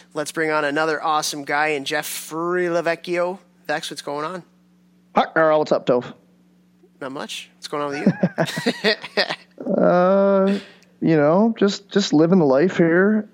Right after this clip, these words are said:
Speaker 2: Uh, was supposed to go see my brand new nephew. My sister gave birth on Monday, I believe, and I was supposed to go see my nephew yesterday and got about halfway to Kansas City and got a call from them saying the doctor decided with that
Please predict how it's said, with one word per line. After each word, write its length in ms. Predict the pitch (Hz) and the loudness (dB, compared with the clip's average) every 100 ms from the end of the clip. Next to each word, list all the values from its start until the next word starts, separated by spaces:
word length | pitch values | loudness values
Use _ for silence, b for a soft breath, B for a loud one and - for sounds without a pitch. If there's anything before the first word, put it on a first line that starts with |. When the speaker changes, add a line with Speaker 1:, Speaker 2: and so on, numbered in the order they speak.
| - | 2
Speaker 2:
Uh, 360 | 131 131 131 127 | 4 4 4 4
was 120 | 127 | 0
supposed 300 | - 160 156 | 4 2 4
to 80 | 160 | 4
go 160 | 151 | 4
see 360 | 147 - 151 151 | 2 4 4 6
my 280 | 143 131 127 | 4 4 2
brand 380 | 120 139 147 | 2 4 4
new 160 | 147 147 | 4 4
nephew. 600 | 131 131 - 156 180 214 B B B B | 4 2 4 4 4 0 B B B B
My 100 | - | 0
sister 460 | - - 143 - 139 | 0 -4 -4 0 4
gave 220 | 139 131 | 4 4
birth 340 | 131 143 147 | 4 4 4
on 540 | 139 135 127 120 117 117 | 4 4 4 4 4 4
Monday, 420 | 117 131 143 151 | 4 4 4 2
I 40 | |
believe, 420 | 147 147 151 170 | 4 4 4 4
and 100 | 156 | 4
I 60 | 131 | 4
was 100 | 120 | 2
supposed 280 | - 131 - | 2 0 2
to 80 | 143 | 2
go 140 | 131 | 2
see 180 | - 143 | 4 4
my 100 | 123 | 6
nephew 380 | 120 127 - 131 | 4 4 2 4
yesterday 680 | 123 123 - 131 131 135 | 4 2 2 4 6 4
and 180 | 117 - B B B B B _ | 2 0 B B B B B _
got 180 | 139 127 | 4 4
about 240 | 127 120 | 4 2
halfway 640 | - 139 139 143 151 147 | 2 2 2 0 2 2
to 80 | 139 | 2
Kansas 400 | 131 147 135 127 | 2 2 2 0
City 340 | - 147 143 147 | 2 2 4 4
and 140 | 139 | 4
got 160 | 131 127 | 2 2
a 40 | |
call 280 | - 131 131 | 2 4 4
from 220 | 139 135 | 2 2
them 180 | 135 135 | 2 2
saying 240 | - 131 | 2 4
the 80 | 127 | 4
doctor 340 | 127 120 123 | 4 2 2
decided 560 | 123 123 123 120 127 113 | 0 2 2 4 2 2
with 120 | 120 | 2
that 180 | 120 107 | 2 0